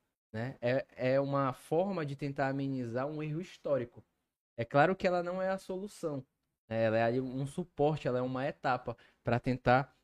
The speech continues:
equalizar as coisas, equilibrar, né? Então, eu não vejo, assim, qualquer tipo de avaliação e argumentação racional pra ser contra a cota.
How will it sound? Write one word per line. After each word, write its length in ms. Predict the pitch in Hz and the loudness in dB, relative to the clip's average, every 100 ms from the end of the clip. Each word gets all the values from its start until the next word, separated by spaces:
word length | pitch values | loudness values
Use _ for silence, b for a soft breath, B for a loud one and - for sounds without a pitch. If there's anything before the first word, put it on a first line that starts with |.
| _ | _
equalizar 800 | 127 - 131 147 156 135 123 127 | -8 -4 -2 -2 -2 -2 0 0
as 120 | 127 | -2
coisas, 340 | - 117 110 117 | -6 -4 -2 -4
equilibrar, 640 | 135 147 139 127 104 101 - _ _ | -4 -4 -4 -2 -2 -4 -10 _ _
né? 140 | 127 123 | -4 -4
Então, 440 | 123 143 143 135 - | -2 -2 -2 -4 0
eu 240 | 139 147 | 2 2
não 220 | 156 190 | 2 0
vejo, 640 | 151 127 151 190 151 143 117 _ _ - | -2 0 2 2 0 -4 -6 _ _ -2
assim, 640 | 120 120 - 139 131 123 - | 0 0 0 0 0 -2 -4
qualquer 560 | - 131 123 - 165 208 | 2 4 2 0 0 0
tipo 560 | - - 175 175 156 | -4 -6 -6 -4 -4
de 720 | 143 113 107 120 131 131 117 - b b - | -4 -4 -10 -8 -2 0 -2 -6 b b 0
avaliação 1200 | 120 139 147 143 139 127 - - - 143 170 160 _ _ _ _ _ _ _ _ _ _ | 2 4 2 4 4 2 -2 -4 0 0 -2 -6 _ _ _ _ _ _ _ _ _ _
e 140 | 131 | 6
argumentação 1040 | 135 185 175 175 156 156 139 127 - 143 139 | 8 6 2 2 2 2 2 2 0 0 2
racional 800 | 131 151 - 185 165 139 135 160 | 2 0 0 -2 0 2 2 0
pra 180 | 151 | -2
ser 200 | 143 - | -2 -2
contra 360 | 147 156 143 - | -4 -4 -6 -8
a 40 | |
cota. 420 | 160 151 117 - | -6 -4 -4 -8